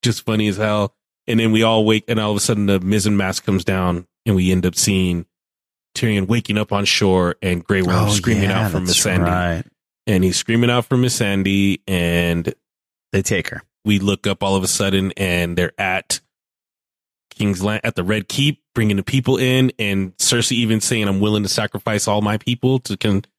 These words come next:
Speaker 1: you know, she's
Speaker 2: Oh,
Speaker 1: gonna have
Speaker 2: she,
Speaker 1: to kill
Speaker 2: she
Speaker 1: a ton
Speaker 2: literally
Speaker 1: of
Speaker 2: said,
Speaker 1: people.
Speaker 2: "Open it up, let all
Speaker 1: Yeah,
Speaker 2: the people
Speaker 1: "Oh,
Speaker 2: get
Speaker 1: let
Speaker 2: in
Speaker 1: them
Speaker 2: there."
Speaker 1: all in here," and if she wants it, she's gonna have to
Speaker 2: She
Speaker 1: kill
Speaker 2: can massacre
Speaker 1: everybody.
Speaker 2: everybody.
Speaker 1: Then we get back to Winterfell before,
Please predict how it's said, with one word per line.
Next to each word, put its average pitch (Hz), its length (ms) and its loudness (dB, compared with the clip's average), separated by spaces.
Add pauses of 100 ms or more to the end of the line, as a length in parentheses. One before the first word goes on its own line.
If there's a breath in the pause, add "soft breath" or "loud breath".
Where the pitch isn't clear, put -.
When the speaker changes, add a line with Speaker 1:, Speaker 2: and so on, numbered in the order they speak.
(240)
Speaker 1:
you 110 100 2
know, 104 140 2
she's - 120 -4
Speaker 2:
Oh, 113 40 2
Speaker 1:
gonna 139 120 6
have 123 80 2
Speaker 2:
she, 156 120 0
Speaker 1:
to 123 60 -4
kill 135 140 4
Speaker 2:
she 127 40 4
Speaker 1:
a - 40 4
ton 151 80 4
Speaker 2:
literally 175 220 4
Speaker 1:
of 139 60 4
Speaker 2:
said, 147 160 4
Speaker 1:
people. 143 100 4
Speaker 2:
"Open 151 280 4
it 131 80 4
up, 131 180 2
let 127 160 4
all 127 80 4
Speaker 1:
Yeah, 123 60 2
Speaker 2:
the 120 60 2
people 135 200 2
Speaker 1:
"Oh, 123 60 4
Speaker 2:
get 123 100 4
Speaker 1:
let 123 60 2
Speaker 2:
in 131 60 4
Speaker 1:
them 127 80 4
Speaker 2:
there." - 20 4
Speaker 1:
all 135 160 4
in 147 100 4
here," 151 120 4
and 123 80 4
if 110 60 0
she - 140 2
wants 123 280 2
it, 143 80 0
she's 104 160 0
gonna 107 120 0
have 101 80 -2
to - 60 -6
Speaker 2:
She - 100 -4
Speaker 1:
kill 131 200 4
Speaker 2:
can 139 80 4
massacre 127 260 2
Speaker 1:
everybody. 110 220 2
Speaker 2:
everybody. 98 420 0 (300)
Speaker 1:
Then 135 180 4
we 131 100 4
get 120 180 0
back 123 200 -2
to 127 100 0
Winterfell 131 640 2
before, 123 580 2